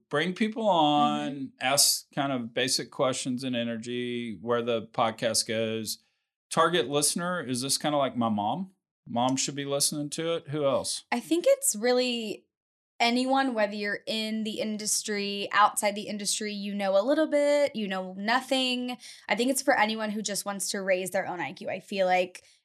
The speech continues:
Speaker 3: energy, oil and gas, the I R A, renewables, E Vs, they're such big topics that you're seeing almost in every major publication every week. There's some sort of something about whether it's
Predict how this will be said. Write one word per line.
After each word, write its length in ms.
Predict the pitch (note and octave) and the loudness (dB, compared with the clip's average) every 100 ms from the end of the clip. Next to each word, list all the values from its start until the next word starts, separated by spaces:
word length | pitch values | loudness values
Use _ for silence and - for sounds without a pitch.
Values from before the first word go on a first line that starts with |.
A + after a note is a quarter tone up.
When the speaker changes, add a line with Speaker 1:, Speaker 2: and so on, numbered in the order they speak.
| _ | _
Speaker 3:
energy, 640 | G#3 G3+ G3+ F#3 G3+ G3 F#3+ | 0 0 -4 -6 -6 -4 -4
oil 220 | G3+ G3 | 0 -2
and 120 | F#3+ | -2
gas, 420 | F#3 F#3 F3+ F3 - | 0 2 4 2 -2
the 120 | - | -2
I 140 | F#3+ | 0
R 200 | F#3+ F#3 | 0 0
A, 320 | F#3 F#3 F#3 F#3 | 2 2 0 -2
renewables, 640 | F#3+ G#3+ G#3 G3+ G3 F#3 | -4 -4 -4 -2 -4 -4
E 160 | - G3+ | -8 -8
Vs, 260 | G3 F#3+ F#3 | -8 -8 -4
they're 140 | G3 | -4
such 380 | F#3+ G3 - - | -4 -6 -8 -6
big 220 | G3+ F#3+ | -8 -6
topics 880 | - F#3+ F3 G#3 A#3 C4+ - - - - _ - | -6 0 0 2 2 0 0 0 -2 -6 _ -2
that 160 | G3 | 0
you're 120 | G#3 G3+ | 0 -4
seeing 380 | - G#3 G#3 G3+ | -2 -4 -4 -4
almost 440 | F3+ C4+ - - | 0 2 2 0
in 100 | G3 | -2
every 260 | F#3+ F#3+ F#3+ | -2 -4 -2
major 260 | F#3 F#3 F#3 | -2 -4 -6
publication 880 | F3+ F3 F#3 F3+ F#3+ E3+ E3+ E3+ - _ _ _ _ _ _ _ _ | -8 -8 -6 -2 -2 -4 -6 -10 -14 _ _ _ _ _ _ _ _
every 280 | G#3+ G#3 G3+ | -2 0 -2
week. 300 | F#3 A3 F3+ | -2 -4 -2
There's 220 | G3+ F#3 | 0 2
some 440 | - - G#3+ G#3 G#3 | 2 4 2 2 -2
sort 260 | - F#3+ | 0 0
of 80 | F#3 | 0
something 440 | - F#3 E3+ F3+ F3+ | -4 -8 -4 -6 -2
about 340 | E3 D#3+ - | 0 0 0
whether 240 | G#3 F3+ F3 | -4 -2 -4
it's 200 | F#3+ | -4